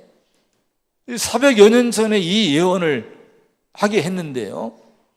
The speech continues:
앞으로 이 예루살렘이 임할, 이 시온에 임할 이 왕은 겸손한 왕이 된 나귀 새끼를 타고 등장할 것이라고 하는 거예요. 이 나귀는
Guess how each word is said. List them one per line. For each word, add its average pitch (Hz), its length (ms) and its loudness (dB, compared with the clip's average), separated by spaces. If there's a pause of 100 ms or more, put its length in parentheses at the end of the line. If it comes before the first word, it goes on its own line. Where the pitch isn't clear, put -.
(580)
앞으로 240 420 4
이 202 420 -2
예루살렘이 226 580 -4
임할, 208 460 0
이 185 380 -8
시온에 262 460 -4
임할 180 400 -4
이 160 120 -6
왕은 131 560 -10 (600)
겸손한 240 600 -4
왕이 165 320 -8
된 143 180 -8
나귀 233 420 -4
새끼를 233 500 -8
타고 233 640 -4
등장할 160 440 -8
것이라고 110 400 -12
하는 113 240 -14
거예요. - 300 -20 (960)
이 220 140 0
나귀는 139 640 -6